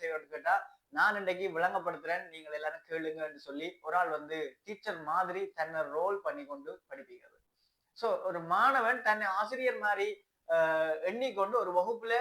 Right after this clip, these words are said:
நட்டிய மாணவர்களுக்கு படிப்பிக்கிற அந்த முறை அக்செப்டபிள்.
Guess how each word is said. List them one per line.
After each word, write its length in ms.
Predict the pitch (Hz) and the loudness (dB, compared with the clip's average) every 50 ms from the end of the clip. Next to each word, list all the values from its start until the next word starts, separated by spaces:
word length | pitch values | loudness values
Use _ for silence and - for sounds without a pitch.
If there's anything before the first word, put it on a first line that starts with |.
| 233 - 165 | 0 -2 -6
நட்டிய 420 | 165 170 170 - 247 254 262 233 | -8 -8 -6 -4 0 0 0 2
மாணவர்களுக்கு 680 | 214 196 196 196 190 185 185 185 185 180 165 - 170 | 2 2 2 2 2 2 0 0 -2 -6 -8 -10 -8
படிப்பிக்கிற 360 | 165 208 202 240 240 208 226 | -8 -8 -8 -8 -4 -2 0
அந்த 420 | 233 226 - - - 208 220 254 240 | 2 2 0 0 -4 -4 -2 -2 -2
முறை 260 | 220 208 180 185 214 | -2 -2 -2 -2 -2
அக்செப்டபிள். 840 | 240 240 - - - - - 226 226 196 180 180 170 170 196 240 | -4 -6 -10 -14 -20 -14 -6 -6 -6 -4 -4 -4 -2 0 2 2